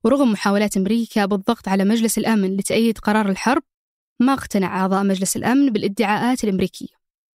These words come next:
وقالوا أن الحل هو إرسال مفتشين أسلحة من الأمم المتحدة وهيئة الطاقة الدولية إلى العراق. لكن أمريكا أعلنت أنها ما راح تنتظر التقرير، وبدت بحشد التأييد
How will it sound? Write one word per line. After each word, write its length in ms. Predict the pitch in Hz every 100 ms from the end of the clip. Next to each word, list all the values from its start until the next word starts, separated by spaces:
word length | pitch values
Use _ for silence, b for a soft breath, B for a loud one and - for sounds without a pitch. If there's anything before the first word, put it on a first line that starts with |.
| _ -
وقالوا 460 | 208 240 202 185
أن 140 | 196 196
الحل 400 | - 247 233 196
هو 160 | -
إرسال 560 | 196 - 240 220 247 240
مفتشين 600 | 202 208 - - 254 220
أسلحة 460 | 208 196 - 185 _ _ _ _
من 80 | 208
الأمم 320 | 202 240 240
المتحدة 680 | 220 220 - 262 - 262 311
وهيئة 280 | 269 233 214 220
الطاقة 360 | - 247 -
الدولية 580 | 202 214 214 240 262 269
إلى 180 | 233 202
العراق. 300 | 180 185 - _ _ _ _ _ _
لكن 240 | 233 247 240
أمريكا 400 | 233 285 - 254
أعلنت 520 | 254 269 214 185 -
أنها 240 | 208 208
ما 200 | 214 254
راح 160 | 240 -
تنتظر 440 | 254 254 254 254
التقرير، 500 | 226 - 196 185 170 - _ _ _ -
وبدت 480 | 214 262 214 - 190
بحشد 360 | - 254 -
التأييد 600 | 208 - - 233 247 269